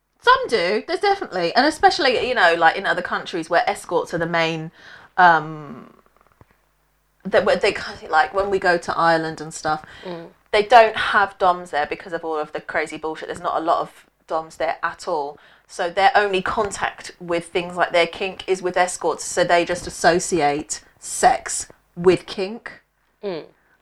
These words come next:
Speaker 1: And so I just, yeah, I just, just, you just have to be like,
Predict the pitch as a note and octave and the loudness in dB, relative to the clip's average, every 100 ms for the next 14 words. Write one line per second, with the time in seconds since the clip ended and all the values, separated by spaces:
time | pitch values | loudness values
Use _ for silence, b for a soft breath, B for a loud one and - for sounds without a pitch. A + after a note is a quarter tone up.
0 | _ F#3 F#3 F#3 - F#3+ - G3+ G3+ G3+ | _ -2 -2 -6 0 2 4 4 4 4
1 | F#3+ F#3+ - - - _ G#3+ A3+ E3+ F#3+ | 4 2 -10 -20 -20 _ -2 0 2 0
2 | A3 G3+ - - - - - _ E4 G#4+ | -2 -6 -8 -20 -20 -20 -20 _ -8 -8
3 | - F4+ D4+ C#4+ C4+ A#3+ | -2 -2 -2 -4 2 4